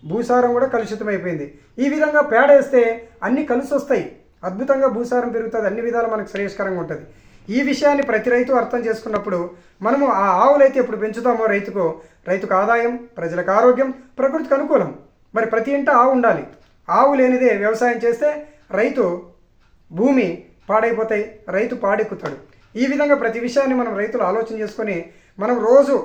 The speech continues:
నిత్యం కాన్ఫరెన్స్ ఉంటది, ప్రతిరోజు రాత్రి ఏడున్న కాన్ఫరెన్స్ ఉంటది. భయపడాల్సిన అవసరం లేదు,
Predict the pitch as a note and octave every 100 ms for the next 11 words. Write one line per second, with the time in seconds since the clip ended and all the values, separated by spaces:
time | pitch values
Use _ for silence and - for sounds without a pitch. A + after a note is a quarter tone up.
0 | - F3+ G#3 C4+ B3+ G3+ G#3+ B3 B3 G#3+
1 | G3 F#3+ C#3+ - _ _ F#3 G3+ A3+ G3+
2 | A#3 B3 A3+ G#3 G#3+ G#3 G3+ G3+ G3+ F3+
3 | F#3+ G#3+ F#3 G3 G3+ A3+ B3 - _ _
4 | - D#3 F#3 A3 A3+ F#3+ G3+ G3+ G#3+ G#3
5 | G#3